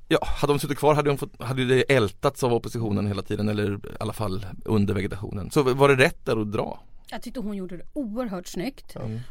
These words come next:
Speaker 2: Och är det så att man får dagsböter eller blir liksom, får, får ett straff, så är det klart att det ska betes från, eh, på samma sätt som vilken annan människa.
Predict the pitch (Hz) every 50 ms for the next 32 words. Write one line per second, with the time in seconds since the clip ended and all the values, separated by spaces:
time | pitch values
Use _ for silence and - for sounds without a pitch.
0 | - - 233 240 233 233 262 254 - 262 220 208 - - 220 202 196 196 - -
1 | 190 175 170 180 185 180 214 214 - - - - 185 165 165 165 - - 180 175
2 | 180 180 185 185 185 190 180 160 156 175 185 185 190 180 - - 160 175 - -
3 | 190 165 180 - - 214 190 175 170 - - - - 262 269 254 - - - -
4 | 214 196 196 196 - 185 170 165 180 180 - - - - 185 175 - - - 190
5 | 180 180 190 - - - - - - - - - 226 214 - 214 185 185 - -
6 | - - - - 202 185 170 175 180 180 - - - - 202 190 185 190 - -
7 | - - 196 - - 220 - 226 190 185 - 202 175 - - 175 170 175 - -
8 | 185 190 185 165 175 226 247 190 160 175 - - 190